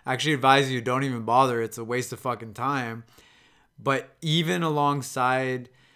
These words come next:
the monolithic challenges that we're faced with, these mind-bendingly complex challenges that we're faced with as a human species, we get to choose what our response is gonna be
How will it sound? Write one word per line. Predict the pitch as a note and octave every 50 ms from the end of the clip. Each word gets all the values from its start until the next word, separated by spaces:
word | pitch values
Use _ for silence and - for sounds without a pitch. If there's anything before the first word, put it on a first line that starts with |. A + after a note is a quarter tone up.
| _ _ _ _ _
the | B2+ A2+ B2 C3
monolithic | B2 B2 B2+ B2+ C3+ D3+ E3 D3+ C#3+ D3 C#3+ C3+ - C3+ B2 -
challenges | - - C3+ B2 A#2+ B2 B2+ C3+ C3+ B2+ A2+ A#2+ A#2+ A#2 G#2 G2+
that | - A#2 A2 A2 A2
we're | A#2+ B2 B2+ B2
faced | A#2+ - - B2 A#2+ B2+ B2 - - -
with, | A#2 A2+ G#2+ G#2 F#2+ _ _ -
these | B2+ B2+ A#2+ A2+ A2
mind-bendingly | A#2+ A#2+ B2 B2+ B2+ B2+ C3+ C#3+ D3+ D#3 D3+ C3+ A#2+ - - B2+ B2 B2 B2+ B2+ B2 B2+ B2 A#2+ A#2 A#2 A2
complex | - - - - C3 B2+ B2 B2 A2 B2 C3 A#2 -
challenges | - - B2 B2 A#2+ B2+ C3 B2 B2 A2+ G#2+
that | A2+ A2
we're | A2 A2
faced | G2+ - - C3 C3+ C3+ C3 -
with | C3+ B2+ A#2 -
as | A#2+ A#2 A2+ A2
a | A2+
human | G#2+ - C#3+ C3+ B2+ B2
species, | A2 - - - D#3 D#3+ D#3 - C#3 B2 A#2 A2+ G#2 - - _ - - _ _ _ _ _ _ _ _ _ _ _ _ _ _ _ - - _
we | C#3 C3 B2 A#2+ B2 C3+ C#3 C#3 C#3+ C#3+
get | C3 D3 C#3+ - - -
to | - - C#3+ C3+ B2+ B2+ B2 A#2+ A#2 A#2 A2+ G#2+ _ _ _ _ _ _
choose | - - - - D3 C#3+ C#3 C#3 C#3 C#3 C3+ B2+ B2+ - - - - _ _ _ _ _ _ _ _ _ _ _ _
what | B2 A2 A#2 B2+ B2
our | B2+ C3 B2+
response | B2 B2+ A2+ - - B2+ B2 A#2+ A#2+ A2 -
is | B2+ A#2
gonna | A#2+ B2+ A#2+ A#2
be | A2+ A#2 C3+ C#3 C#3 C3 B2 A#2 A2+ G#2+